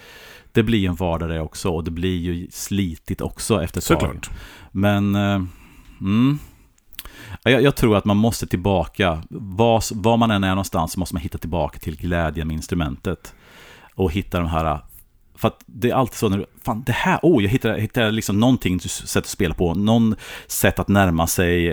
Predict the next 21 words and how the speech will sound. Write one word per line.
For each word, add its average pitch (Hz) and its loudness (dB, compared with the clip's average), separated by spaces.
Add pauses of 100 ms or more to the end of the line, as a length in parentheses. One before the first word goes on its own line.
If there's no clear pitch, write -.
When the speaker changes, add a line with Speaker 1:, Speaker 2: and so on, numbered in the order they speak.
(140)
Speaker 1:
ett - -4
ljud 85 2
eller 85 0 (420)
bara 110 2
sätta - 2
sig - -2
ner 90 2
och 80 -4
tänka, 82 -2
okej, 80 -4
nu 87 -2
ska - -8
jag - -10
försöka 80 -6
spela 78 -4
det 87 -4
där 82 0
jag 78 -2
hör 80 -2
i - -6
huvudet. 80 -6